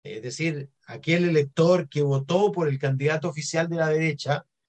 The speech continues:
se va a movilizar probablemente contra Petro, y, y un panorama que se veía bastante auspicioso para el candidato de izquierda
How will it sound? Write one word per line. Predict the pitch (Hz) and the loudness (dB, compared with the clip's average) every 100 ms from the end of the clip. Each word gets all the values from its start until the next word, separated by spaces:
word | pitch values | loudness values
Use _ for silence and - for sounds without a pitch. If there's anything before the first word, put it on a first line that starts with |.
| _ _ | _ _
se | - 139 | 0 4
va | 156 165 | 6 4
a | |
movilizar | 156 143 131 123 - 190 165 | 2 0 0 -4 0 0 0
probablemente | 143 135 135 131 143 139 - | 0 2 2 0 -2 -6 -8
contra | 139 143 135 127 | -8 -6 -6 -6
Petro, | - 143 135 135 - _ _ _ _ _ _ | -2 -2 -2 -12 -12 _ _ _ _ _ _
y, | 127 127 127 120 110 - _ - | -2 0 0 -4 -10 -14 _ -8
y | 120 | -4
un | 147 | -2
panorama | 139 151 143 135 156 160 | 0 2 4 4 2 0
que | 143 | 0
se | 147 | 0
veía | 131 127 143 165 156 147 131 120 _ _ _ _ _ | 0 2 2 2 0 0 -2 -6 _ _ _ _ _
bastante | 117 135 151 165 175 | -14 -6 -4 -2 0
auspicioso | 156 139 139 - 214 220 - 147 | -2 0 -2 2 4 2 2 2
para | 139 | 2
el | 131 | 2
candidato | 135 131 135 151 151 | 0 -2 0 -2 -2
de | 151 | -6
izquierda | 139 170 143 123 139 - | -2 -2 0 0 -2 -4